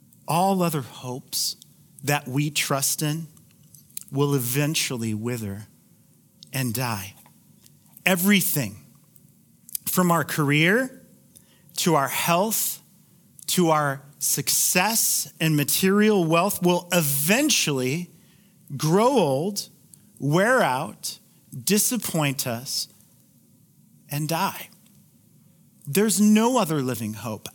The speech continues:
outside of the hope of the gospel.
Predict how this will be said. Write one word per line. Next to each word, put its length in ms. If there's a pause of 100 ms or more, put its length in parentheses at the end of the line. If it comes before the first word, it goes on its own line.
outside 720
of 120
the 100
hope 360 (240)
of 160
the 80
gospel. 640